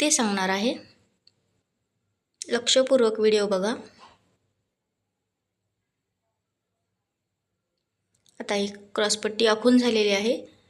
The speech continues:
सर्वप्रथम आपल्याला बाकीचे भाग कट करायचे. क्रॉसपट्टी आपल्याला आत्ताच कट नाही करायची, नंतर मी तुम्हाला अखंड क्रॉसपट्टी कशी काढायची ते सांगणार आहे. आता आपण ही आपली क्रॉसपट्टी बाहेर ठेवून घेऊ.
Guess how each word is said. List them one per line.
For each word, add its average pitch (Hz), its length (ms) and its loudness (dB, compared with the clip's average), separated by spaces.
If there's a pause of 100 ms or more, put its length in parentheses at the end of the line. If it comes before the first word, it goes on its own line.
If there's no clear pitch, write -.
(400)
सर्वप्रथम 214 640 0
आपल्याला 208 340 0
बाकीचे 214 360 -2
भाग 214 240 -4
कट 220 160 -2
करायचे. 208 340 -2
क्रॉसपट्टी 214 540 -2
आपल्याला 196 240 -2
आत्ताच 190 300 -4
कट 240 200 -2
नाही 254 220 2
करायची, 180 480 -2 (540)
नंतर 220 380 -2
मी 208 120 -4
तुम्हाला 202 380 -2
अखंड 233 380 0
क्रॉसपट्टी 214 440 -2
कशी 220 260 -2
काढायची 196 400 -2
ते 262 80 8
सांगणार 202 360 0
आहे. 202 180 -2 (2250)
आता 208 200 -4
आपण 190 200 -4
ही 202 100 -6
आपली 208 160 -6
क्रॉसपट्टी 208 460 -4
बाहेर 233 340 2
ठेवून 202 260 -2
घेऊ. 214 200 -2